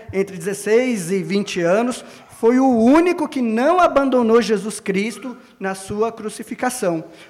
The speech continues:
Todos os outros homens já formados, pescadores já formados, pessoas, é, mais adultas, mais velhas, abandonaram Jesus durante a crucificação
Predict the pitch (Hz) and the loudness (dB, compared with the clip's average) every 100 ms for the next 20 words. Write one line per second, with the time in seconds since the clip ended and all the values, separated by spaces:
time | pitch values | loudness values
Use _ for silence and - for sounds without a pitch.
0 | _ - 254 262 262 190 240 247 220 180 | _ 0 2 2 -2 4 4 4 0 -10
1 | - 208 247 247 190 202 - 180 147 190 | 0 4 6 4 2 -2 -2 -6 -2 0
2 | 247 208 233 - - - 240 247 247 220 | 0 -2 -6 -10 -18 -4 2 2 2 -2
3 | 147 190 240 254 180 202 196 185 151 185 | 2 4 6 4 0 -2 0 -2 0 2
4 | 240 233 240 - - _ 226 220 247 240 | 2 0 -8 -12 -20 _ -2 0 2 2
5 | 226 - - - 170 180 185 202 262 240 | 2 -4 -16 -8 0 2 2 4 4 2
6 | 233 185 262 254 214 220 196 185 220 269 | -2 0 0 0 0 0 2 4 4 4
7 | 277 - - - 226 262 262 262 233 311 | 0 -2 -14 -4 -2 0 2 2 4 4
8 | 302 240 240 196 202 208 208 208 202 196 | 4 2 0 -2 -2 -2 -2 -4 -6 -8
9 | - - 175 - 240 320 | -8 -6 -4 2 2 2